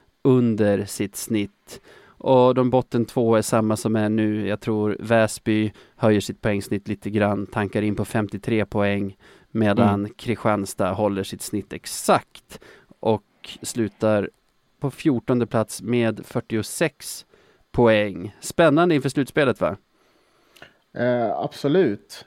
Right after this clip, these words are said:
Speaker 2: Eh, och ja, jag, jag förstår varför du har gjort som du har gjort. Eh,
Speaker 1: Mm-mm.
Speaker 2: ja, ja, det är en, jag har bara en liten så här,
Speaker 1: Ja.
Speaker 2: en, en liten bump on the road.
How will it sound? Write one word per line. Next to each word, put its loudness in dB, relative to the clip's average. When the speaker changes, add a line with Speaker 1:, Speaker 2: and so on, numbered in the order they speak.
Speaker 2:
Eh, 2
och 2
ja, -2
jag, 2
jag 2
förstår 2
varför 2
du 2
har 0
gjort 0
som 0
du 4
har 6
gjort. 0
Eh, 2
Speaker 1:
Mm-mm. 4
Speaker 2:
ja, 0
ja, 4
det 2
är 6
en, 2
jag 4
har 2
bara 4
en 4
liten 0
så -4
här, 0
Speaker 1:
Ja. 2
Speaker 2:
en, -4
en -2
liten 2
bump 2
on 2
the 0
road. 0